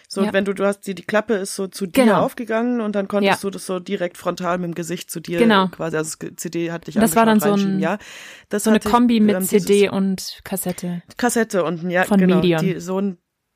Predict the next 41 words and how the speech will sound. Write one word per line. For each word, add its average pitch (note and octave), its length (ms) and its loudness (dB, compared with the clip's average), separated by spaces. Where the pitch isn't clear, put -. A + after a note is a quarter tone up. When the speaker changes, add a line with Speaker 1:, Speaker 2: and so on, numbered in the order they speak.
Speaker 1:
ich - 240 -2
hatte F#3 220 4
so E3+ 120 2
ein F3 100 2
Ding, F3+ 160 0
ja, C#4 220 4
genau, F#4 340 0
ich - 120 -4
hatte B3+ 200 0
so A#3+ 80 0
ein A3+ 80 4
Ding, A3+ 260 2
die G#3+ 140 0
Chibo-Version D3 760 0
definitiv. C#3 680 -6
Und D#3 60 -2
dann D#3 100 2
konntest F#3+ 320 2
du F#3 40 -2
nämlich F3+ 280 0
auch F#3 100 2
schon F3+ 160 0
relativ E3 440 -2
cool F#3+ 140 2
einen E3+ 180 0
auf D3 160 -4
Surround D#3+ 480 0
machen F#3+ 360 -2
und E3 120 0
deine G3+ 160 4
Speaker 2:
Mhm. A#3+ 60 6
Speaker 1:
Boxen C#4+ 280 -2
so F3+ 80 -4
ein F3 80 -6
bisschen E3+ 280 -8
weiter E3+ 260 -2
auseinanderstellen, A#3 640 2
Speaker 2:
Ja, F#3 40 -2
Speaker 1:
weil D#3+ 100 -8
die - 80 -14
Speaker 2:
genau. D4+ 120 0